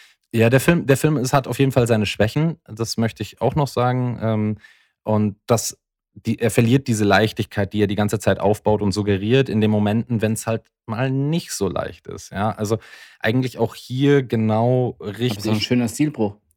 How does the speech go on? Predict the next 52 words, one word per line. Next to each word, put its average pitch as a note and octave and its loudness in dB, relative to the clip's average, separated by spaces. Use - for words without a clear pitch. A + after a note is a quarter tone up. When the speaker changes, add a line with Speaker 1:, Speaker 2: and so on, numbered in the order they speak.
Speaker 1:
Ja, C3 4
ähm, A#2+ 2
da, G2+ -6
da A2+ -2
könnte C3+ 4
er A#2 4
auch A2+ -2
so - 0
ein - 2
bisschen, A#2 2
ein G#2 -4
bisschen A#2 0
langatmig G2+ 2
wirken, G2+ 0
weil, G2+ 0
weil G#2 2
der's G2+ 0
den G2+ 0
Flow G#2+ 2
des A2 -2
Films A2 0
einfach F#2+ -6
extrem A#2+ -2
unterbricht. A2+ -2
Was A#2 -2
aber B2 6
nicht B2 2
schlimm C3+ 4
ist, C3 0
weil A2+ 4
wir A2+ 2
haben A#2 2
ja A#2 2
jetzt A2+ 0
nicht A#2 -2
Project G#2+ 0
X - -2
oder F#2+ -2
sowas, F#2+ 0
ja, G2 -4
oder G2 0
Speaker 2:
Ja, G2 2
ja. F#2+ -2
Speaker 1:
Over F#2+ 2
twenty-one G2+ 0
oder E2+ -4
irgendwie F#2 -4
so F#2+ -2
ein F#2+ -2
Scheißfilm, G2 -2
sondern G2 -2
wir, G2 0